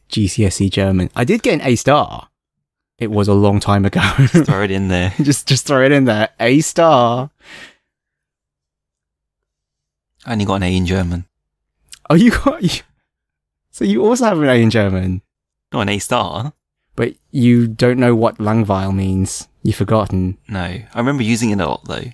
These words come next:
Speaker 1: Ah, furchtbar.
Speaker 2: So, you've lived here seven years.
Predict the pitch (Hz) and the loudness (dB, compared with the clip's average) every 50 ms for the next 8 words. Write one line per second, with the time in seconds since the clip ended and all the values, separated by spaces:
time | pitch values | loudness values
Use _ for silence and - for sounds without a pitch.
0 | - _ _ _ _ _ - - - - 92 - - - - - _ - - - | -18 _ _ _ _ _ -14 -10 -8 -8 -8 -8 -10 -12 -12 -14 _ -16 -12 -8
1 | - - - - - - - - - - 80 64 60 62 - - - - - _ | -6 -4 -4 -4 -4 -4 -6 -8 -6 -6 -4 -4 -4 -6 -8 -8 -12 -16 -18 _
2 | _ _ _ _ _ _ _ _ _ _ _ _ _ _ _ _ _ _ _ _ | _ _ _ _ _ _ _ _ _ _ _ _ _ _ _ _ _ _ _ _
3 | _ _ _ _ _ _ _ _ _ _ _ _ _ _ _ _ _ _ _ _ | _ _ _ _ _ _ _ _ _ _ _ _ _ _ _ _ _ _ _ _
4 | _ _ _ - - 113 98 104 123 165 190 - _ _ _ _ _ _ _ _ | _ _ _ -6 -4 -2 0 0 0 -2 -4 -8 _ _ _ _ _ _ _ _
5 | _ _ _ _ _ _ _ _ _ _ _ _ 117 120 120 135 143 - - 120 | _ _ _ _ _ _ _ _ _ _ _ _ -6 -4 -2 -4 -4 -4 -4 -4
6 | 101 - - 123 110 110 113 107 98 95 95 98 127 - - | -4 -2 -2 -4 -2 -2 -2 -2 -2 -4 -4 -8 -10 -16 -20